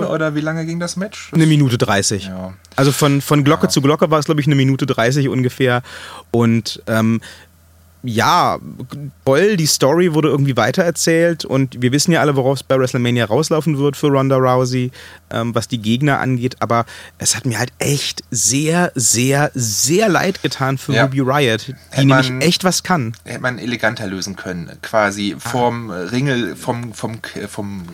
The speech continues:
Speaker 2: Ringen, nee, wie, wie sagt man das, vom Klingeln, vom
Speaker 1: Äh, vom
Speaker 2: Rington.
Speaker 1: Glock-, Glockenschlag.
Speaker 2: <laughs> Ja, einfach, dass sie den Ronda Rousey vorher angreift, dass es kein offizielles Match ist, dass sie sie einfach so fertig macht und, äh, weißt du, das ist irgendwie so eine kleine
Speaker 1: Oder sie
Speaker 2: Booking-Lücke,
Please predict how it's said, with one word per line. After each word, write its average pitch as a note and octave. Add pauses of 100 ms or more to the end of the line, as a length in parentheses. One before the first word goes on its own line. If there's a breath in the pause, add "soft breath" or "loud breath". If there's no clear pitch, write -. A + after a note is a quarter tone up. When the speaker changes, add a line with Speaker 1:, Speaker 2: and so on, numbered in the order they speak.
Speaker 2:
Ringen, D3
nee, E2+
wie, F2
wie F2+
sagt -
man E2
das, D#2
vom F#2
Klingeln, D3+
vom G#2+ (840 loud breath)
Speaker 1:
Äh, A#2+
vom D3
Speaker 2:
Rington. C#3+
Speaker 1:
Glock-, E3
Glockenschlag. B2
Speaker 2:
<laughs> G3
Ja, - (300 loud breath)
einfach, C3
dass A#2+
sie C3
den A2
Ronda G#2+
Rousey G2+
vorher G2
angreift, G2
dass G2+
es G#2
kein A2
offizielles G2+
Match A2+
ist, G#2
dass G#2
sie G2+
sie G2+
einfach F#2+
so G2+
fertig A2+
macht G2 (320 loud breath)
und, G2+
äh, D#2+
weißt G#2+
du, - (100)
das G2
ist A2+
irgendwie F#3
so D#3
eine D3+
kleine B2
Speaker 1:
Oder D3
sie G#3+
Speaker 2:
Booking-Lücke, E3+